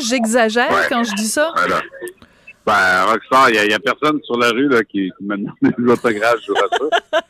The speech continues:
Speaker 2: <laughs> Mais, c'est, je veux dire, j'ai passé deux semaines en,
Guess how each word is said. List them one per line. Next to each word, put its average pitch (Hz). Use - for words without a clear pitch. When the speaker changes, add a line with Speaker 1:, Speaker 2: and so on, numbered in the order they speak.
Speaker 2:
<laughs> -
Mais, 202
c'est, 143
je 127
veux 120
dire, 139
j'ai 117
passé 156
deux 175
semaines 190
en, 107